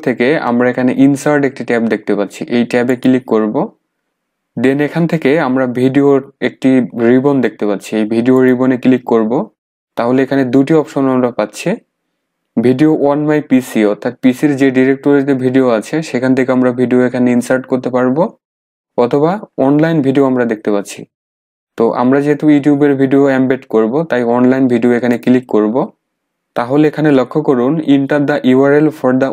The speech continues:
online video, অর্থাৎ আমাদের ভিডিওর যে ইউআরএল আমরা কপি করেছি এটিকে এখানে পেস্ট করে দিতে হবে। তো আমরা পেস্ট করে দিলাম। Then ইনসার্ট একটি বাটন আমরা দেখতে পাচ্ছি এনেবল হয়েছে। এখন এই ইনসার্টে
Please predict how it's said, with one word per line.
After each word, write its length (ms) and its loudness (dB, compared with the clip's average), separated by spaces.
online 400 2
video, 240 0
অর্থাৎ 240 -2
আমাদের 340 2
ভিডিওর 300 4
যে 80 -4
ইউআরএল 400 2
আমরা 120 0
কপি 260 -2
করেছি 340 0
এটিকে 340 0
এখানে 240 -2
পেস্ট 220 0
করে 220 2
দিতে 240 0
হবে। 220 -4
তো 120 -20
আমরা 200 0
পেস্ট 280 -2
করে 220 2
দিলাম। 200 0
Then 160 2
ইনসার্ট 420 0
একটি 200 -4
বাটন 240 -2
আমরা 220 2
দেখতে 200 -6
পাচ্ছি 200 -4
এনেবল 380 0
হয়েছে। 280 -2
এখন 280 -2
এই 80 4
ইনসার্টে 440 0